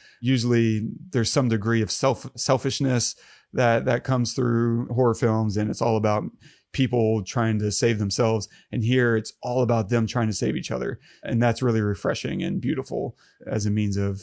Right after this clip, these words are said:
you know, thinking about humanity. My last point is, <laughs> so I'll preface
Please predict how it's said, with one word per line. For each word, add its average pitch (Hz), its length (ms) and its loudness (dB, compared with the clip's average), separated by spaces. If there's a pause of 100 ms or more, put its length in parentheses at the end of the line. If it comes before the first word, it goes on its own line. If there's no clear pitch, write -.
you 107 80 -4
know, 131 140 -4
thinking 127 300 -8
about 127 260 -4
humanity. 104 600 -2 (300)
My 123 360 2
last 139 580 4
point 147 480 2 (240)
is, 131 760 2 (320)
<laughs> - 300 -20
so 185 600 4
I'll 160 120 6
preface 175 540 4